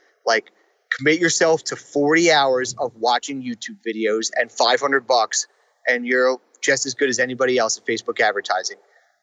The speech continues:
Um, there, it's not this, like, creative art that some people make it seem out to be. It is a science and a formula, and it's kind of just like doing math back in school. Like, you know, perfect practice makes perfect. So just keep doing it over. You're gonna fail, but it,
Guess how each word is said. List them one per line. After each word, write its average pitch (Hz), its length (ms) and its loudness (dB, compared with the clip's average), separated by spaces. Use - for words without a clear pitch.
Um, 107 280 0
there, 131 140 2
it's 131 240 0
not 131 300 2
this, 143 200 0
like, 131 280 0
creative 135 520 0
art 127 340 2
that 123 140 -4
some 123 180 0
people - 260 -2
make 123 180 -2
it 120 80 -8
seem 123 220 -2
out 117 160 2
to 117 80 -10
be. 110 240 -2
It 127 120 2
is 131 320 2
a 120 100 4
science 135 540 2
and 139 100 2
a 135 40 0
formula, 127 720 2
and 117 120 0
it's 113 140 -2
kind 120 220 0
of 120 100 -2
just 120 200 -4
like 123 220 0
doing 131 240 0
math 127 260 2
back 131 180 2
in 131 60 -6
school. 113 460 -2
Like, 101 260 -2
you 113 80 -2
know, 104 260 0
perfect 143 320 2
practice 135 460 0
makes 131 180 -2
perfect. - 640 -4
So - 240 -4
just - 200 -10
keep 135 240 -4
doing 143 240 4
it 139 80 4
over. 143 240 4
You're 123 160 0
gonna 117 140 -2
fail, 135 360 2
but 131 160 2
it, 113 120 0